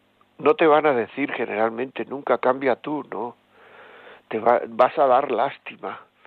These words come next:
Hay que ver lo que te hace. Hay que ver lo que te dice.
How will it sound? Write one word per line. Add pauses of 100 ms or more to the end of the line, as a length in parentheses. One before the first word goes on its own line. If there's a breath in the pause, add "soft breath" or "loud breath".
(560 loud breath)
Hay
que
ver
lo
que
te
hace. (1700 loud breath)
Hay
que
ver
lo
que
te
dice.